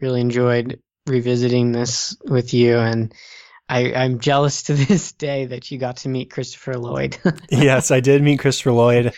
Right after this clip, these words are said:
Speaker 1: <laughs>
Speaker 2: back in two thousand ten. That's a story for maybe another time. But
Speaker 1: <laughs>
Speaker 2: I'm also wearing a Back to the Future shirt tonight, and I'm wearing my Back to the Future Part Two hat. So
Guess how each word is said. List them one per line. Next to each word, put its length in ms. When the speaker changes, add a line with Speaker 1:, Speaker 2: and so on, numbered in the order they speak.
Speaker 1:
<laughs> 160
Speaker 2:
back 240
in 100
two 140
thousand 320
ten. 280
That's 160
a 60
story 320
for 160
maybe 220
another 240
time. 460
But 340
Speaker 1:
<laughs> 40
Speaker 2:
I'm 200
also 240
wearing 320
a 200
Back 240
to 80
the 60
Future 300
shirt 240
tonight, 280
and 140
I'm 100
wearing 200
my 140
Back 260
to 60
the 100
Future 300
Part 300
Two 200
hat. 380
So 340